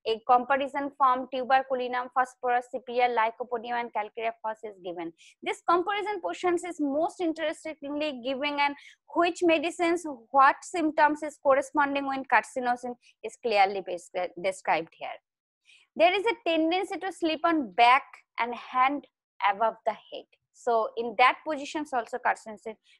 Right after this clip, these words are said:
patient can show. So helped by other drug like just mentioned I, t-, tuberculinum, phosphorus, sepia, lycopodium, calcarea phos, natamur, alumina, arsenicum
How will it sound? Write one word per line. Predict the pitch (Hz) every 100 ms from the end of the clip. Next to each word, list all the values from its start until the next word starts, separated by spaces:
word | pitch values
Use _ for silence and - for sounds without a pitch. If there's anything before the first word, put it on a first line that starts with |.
| _
patient | 240 - 214
can | 196 165
show. | - 160 - _ _ _ _ _
So | 311
helped | 302 247 320 466 466 339
by | 349 349 240
other | 254 320 339
drug | 285 320 320 302
like | 311 277 277 - 269 214
just | 269 269
mentioned | 277 254 254 - 285 277
I, | 240 262 - _ _ _
t-, | 254 240 240
tuberculinum, | 254 262 269 269 254 240 247 247 277
phosphorus, | 254 247 - 254 233 254 -
sepia, | 269 262 269 262
lycopodium, | 240 233 254 254 240 214 233 240 262
calcarea | 240 240 240 247
phos, | 240 240 247
natamur, | 247 247 - 285 262 254 247 -
alumina, | 226 285 294 285 262 247 247 _ _ _ -
arsenicum | 254 254 311 294 311